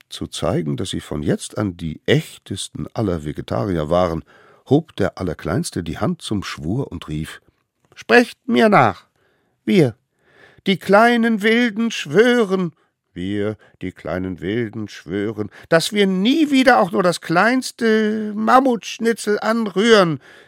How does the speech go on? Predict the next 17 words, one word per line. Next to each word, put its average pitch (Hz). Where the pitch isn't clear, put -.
nie 87
wieder 98
auch 98
nur 95
das 92
kleinste 98
Mammutschnitzel 95
anrühren, 104
auch 247
wenn 233
es 214
uns 208
noch 269
so 233
lecker 233
anbrutzelt. 220
Äh, 110